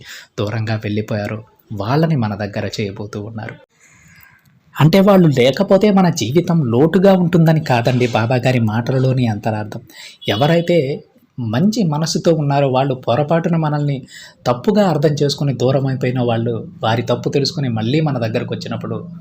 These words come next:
మనకెంతో అండగా నిలబడతారు. ఇక ఎప్పుడూ కూడా వాళ్ళు ఇలాంటి అనవసరమైన ఆలోచనలు చేసి తొందరపాటు నిర్ణయాలు తీసుకొని మనల్ని నిందించరు. మన పైన ఏదైనా అభియోగం వచ్చినా సరే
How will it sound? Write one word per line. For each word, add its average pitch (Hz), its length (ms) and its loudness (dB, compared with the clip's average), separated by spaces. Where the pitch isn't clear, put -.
మనకెంతో 151 420 0
అండగా 156 440 0
నిలబడతారు. 127 580 -2
ఇక - 80 -6
ఎప్పుడూ 127 460 0
కూడా 160 260 0
వాళ్ళు 139 460 -4
ఇలాంటి 131 360 0
అనవసరమైన 160 880 0
ఆలోచనలు 123 500 -4
చేసి 113 280 -10
తొందరపాటు 147 520 0
నిర్ణయాలు 120 360 -2
తీసుకొని 123 420 -8
మనల్ని 110 320 -2
నిందించరు. 110 540 -4
మన 107 200 -4
పైన 120 160 0
ఏదైనా 117 500 -2
అభియోగం 143 460 2
వచ్చినా 123 280 -4
సరే 120 280 -6